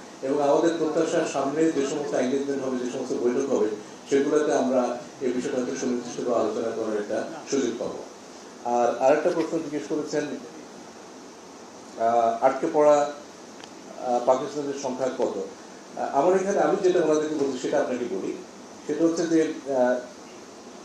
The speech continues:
আটকে পড়া যে সমস্ত পাকিস্তানি নাগরিক ছিল, তাদেরকে যখন অপশন দেওয়া হয়, কেউ কেউ, আহ, বাংলাদেশে থেকে যেতে চেয়েছিলেন,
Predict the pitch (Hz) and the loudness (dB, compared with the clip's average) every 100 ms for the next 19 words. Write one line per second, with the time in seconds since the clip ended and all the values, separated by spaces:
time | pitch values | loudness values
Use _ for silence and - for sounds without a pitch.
0 | - - - - 143 175 175 170 170 151 | -18 -18 -10 0 2 2 2 6 6 4
1 | 175 170 - 160 143 139 135 147 135 120 | -2 -2 0 2 2 2 -2 -2 0 0
2 | 120 113 - 110 113 131 127 - 160 147 | 0 -4 -4 -2 2 2 2 0 -2 0
3 | 135 131 113 - 143 117 101 104 - - | 0 2 0 0 -2 0 0 0 -2 -10
4 | - - - - 160 165 180 127 - - | -16 -18 -14 0 4 6 6 6 4 -2
5 | - - - 131 123 120 123 131 131 139 | -12 -16 -12 -2 2 2 4 4 4 2
6 | 139 - 135 - - 147 - 127 120 107 | 0 2 0 0 -4 -2 0 0 -2 -2
7 | 101 90 - | -2 -4 -6